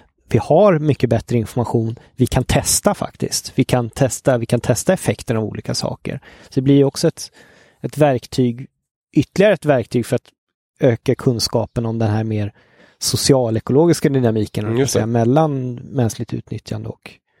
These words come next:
Speaker 1: och naturen.
Speaker 2: Så vad, det här projektet som ni gör i-, ihop med Länsstyrelsen Gotland, vad, vad, vad, vad syftar det till? Vad är det ni ska göra med dem?
Speaker 1: Alltså vi, vi ska försöka egentligen, eh, skissa fram ett system hur vi ska kunna,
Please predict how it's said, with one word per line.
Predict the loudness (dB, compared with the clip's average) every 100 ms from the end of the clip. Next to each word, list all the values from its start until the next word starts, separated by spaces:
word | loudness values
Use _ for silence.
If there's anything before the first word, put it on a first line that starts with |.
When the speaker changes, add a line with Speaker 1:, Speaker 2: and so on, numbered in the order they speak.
| _ _
Speaker 1:
och | -12 -8
naturen. | -8 -8 -8 -10 -14 _ -14
Speaker 2:
Så | -2 2
vad, | 4
det | 6
här | 4
projektet | 4 2 2
som | 2
ni | 6
gör | 6
i-, | 6 6
ihop | 4 4
med | 4
Länsstyrelsen | 4 4 2 2 2
Gotland, | 2 2 4 4
vad, | 4
vad, | 4
vad, | 4 4
vad | 4
syftar | 2 0 2
det | 2
till? | 4 4
Vad | 4 4
är |
det | 4
ni |
ska | 2 2
göra | 4 4 2
med | 2
dem? | 0 -2 -12 _ -10
Speaker 1:
Alltså | -6 0 2
vi, | 2 0
vi | 0 2 2
ska | 0 0
försöka | 0 0 2
egentligen, | 2 2 0 0 0
eh, | -2 -4 -8 -16 -20 _ _ _ _ -16 -14 -16 -20 _ _ -10 -8 -2
skissa | 0 2 0
fram | 2 2 2 0
ett | -4
system | -4 -4 -2 0 2 0 -2 -10 _ _ _
hur | -2 2 4 2 0 0 -4 _
vi | 0 2 2
ska | -2 -4
kunna, | 0 0 2 0 -2